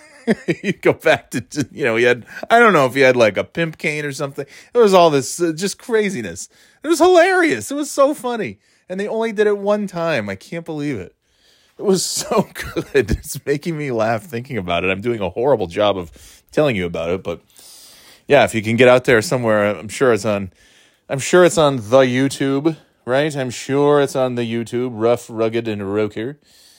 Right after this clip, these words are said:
And it's quite, quite funny. Uh, anyways, I'm not here to talk about Rough, Rugged, and Roker. I'm here to talk about football. How about a nice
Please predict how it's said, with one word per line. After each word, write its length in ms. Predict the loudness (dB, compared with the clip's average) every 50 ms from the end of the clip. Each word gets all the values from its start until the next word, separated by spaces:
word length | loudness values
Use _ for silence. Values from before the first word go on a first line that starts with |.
| _ _ _ _ _ _ _ _
And 60 | -10 -10
it's 160 | -10 -10 -14
quite, 560 | -12 -4 2 2 4 4 2 -2 -8 -14 -18 _ _ _ _ _ _
quite 480 | -8 0 4 4 4 4 2 -2 -10 _ _ _ _
funny. 400 | -6 -2 -2 -2 -2 -4 -8 -14 -16 _ _ -20 -20 -20 _ _ _
Uh, 280 | 2 6 6 6 6 4 2
anyways, 500 | -2 -2 -2 0 0 0 -2 -4 -8 -12 -20 _ _ _ _ -2
I'm 240 | 0 2 2 4 4
not 160 | 4 4 4
here 140 | 4 4 2
to 80 | 2 0
talk 320 | 0 2 2 2 2 0
about 420 | -2 0 0 0 0 -2 -6 -12 _ _ _ _ -20 -20 _ _ _ _ _ _ _ _ -2
Rough, 320 | 2 4 4 4 2 0 0
Rugged, 240 | 2 2 2 2
and 140 | -2 -4 -4
Roker. 400 | -4 -6 -6 -4 -6 -6 -6 -8 _ _ _ _ _ -20 _ _ _
I'm 100 | -6 0
here 120 | 2 4 4
to 100 | 4 4
talk 280 | 4 4 4 4 4
about 360 | 2 2 4 4 4 2 0 _ _ _ _ _
football. 1900 | -20 -20 -16 -2 2 2 4 2 2 -4 _ _ _ 4 4 4 4 4 2 0 0 -2 -2 -4 -4 -6 -6 -8 -8 -8 -10 -10 -12 -14 -16 -18 _ _ _ _ _ _ _ _ -20 -8 0
How 240 | 2 4 6 6 4
about 400 | 4 2 0 2 2 2 4 4
a 80 | 4
nice 560 | 4 2 -2 -4 -4 -4 -4 -4 -4 -8 -12